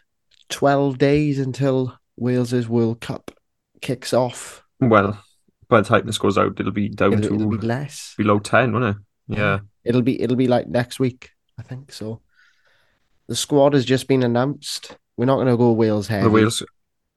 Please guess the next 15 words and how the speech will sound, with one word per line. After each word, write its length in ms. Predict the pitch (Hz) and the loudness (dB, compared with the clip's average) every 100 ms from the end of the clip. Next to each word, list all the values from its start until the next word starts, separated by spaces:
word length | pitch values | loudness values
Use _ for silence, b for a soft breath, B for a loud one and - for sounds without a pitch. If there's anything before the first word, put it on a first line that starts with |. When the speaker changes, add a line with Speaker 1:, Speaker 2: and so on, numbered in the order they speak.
| - | -10
Speaker 1:
Um, 480 | 107 104 101 101 101 _ _ _ _ - | -6 -4 -4 -6 -10 _ _ _ _ -4
Speaker 2:
No, 120 | 110 | 0
I 40 | 95 | 0
was 100 | - | 0
gonna 160 | 104 | -2
say, 160 | 101 98 - - | 2 2 2 2
before 240 | 143 190 | 4 6
we, 180 | 190 165 - | 4 2 -10
before 280 | 147 165 | -8 -4
we 60 | 214 | 0
get 140 | 131 | 0
into 200 | 90 - 107 | 0 -4 -6
it, 80 | - | -4
am 100 | 196 | -2
I, 260 | 214 185 | 0 0